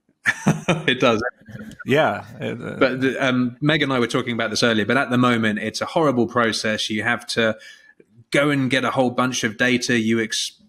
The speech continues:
Speaker 1: you give explicit instructions for labelers. This is how you label it. I then go and train a machine learning model on it. It's a complete black box. When my machine learning team get a new job at Google, I've lost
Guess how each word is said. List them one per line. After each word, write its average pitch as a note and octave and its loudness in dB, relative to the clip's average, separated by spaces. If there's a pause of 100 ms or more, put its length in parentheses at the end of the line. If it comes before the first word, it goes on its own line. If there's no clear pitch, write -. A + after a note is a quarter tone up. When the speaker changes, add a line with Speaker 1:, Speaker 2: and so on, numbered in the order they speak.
(200)
Speaker 1:
you A#2+ -2
give A#2+ 0
explicit - 0
instructions C3 -2
for - -4
labelers. A#2+ 0
This C3+ -2
is B2 -8
how C3 -2
you A#2 0
label A#2 2
it. B2 0 (200)
I A#2+ 0
then B2+ 0
go B2 0
and A#2 -4
train A#2+ 2
a A#2 0
machine A#2 0
learning A2+ 0
model A2+ 0
on A2+ 0
it. A#2 -2 (220)
It's A2+ -4
a A#2 0
complete A#2 -2
black A2+ -4
box. - -2 (220)
When B2+ 2
my B2+ 2
machine A#2 0
learning A2+ 0
team A2+ 0
get A2 -2
a A2 -6
new A2+ -2
job G#2+ -2
at G2 -12
Google, A2+ 2
I've G#2+ -2
lost - -2